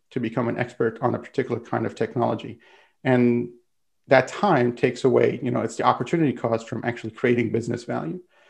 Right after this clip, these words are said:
So what, what I'm, I'm really, uh, you know, excited by serverless because it helps you really just focus on your application logic. And I, I say that, you know, when developers get a taste of it, they never wanna go back, uh,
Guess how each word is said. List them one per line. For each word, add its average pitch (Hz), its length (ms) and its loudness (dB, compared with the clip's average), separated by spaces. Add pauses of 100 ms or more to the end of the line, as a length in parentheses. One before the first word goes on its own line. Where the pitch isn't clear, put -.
(220)
So 139 440 6
what, 151 240 6
what 147 260 6
I'm, 131 300 4
I'm 127 100 2
really, 175 420 6 (120)
uh, 120 460 0 (100)
you 131 80 0
know, 113 80 4
excited 143 420 6
by 117 220 4
serverless 120 520 2
because 120 480 0 (300)
it 117 120 0
helps - 320 6
you 123 80 4
really 139 240 10
just 127 260 0
focus 131 320 4
on 117 160 0
your 107 120 -2
application 117 640 -2
logic. 120 380 -8
And 123 80 0
I, 117 220 0 (400)
I - 60 -2
say 135 260 8
that, 120 440 6
you 123 60 -4
know, 113 80 0
when 120 160 2
developers 139 520 8
get 151 120 6
a 147 60 10
taste 190 320 4
of 107 100 4
it, 120 200 -2
they 139 100 6
never 160 200 6
wanna 160 200 6
go 139 140 8
back, 185 320 4 (260)
uh, 113 240 0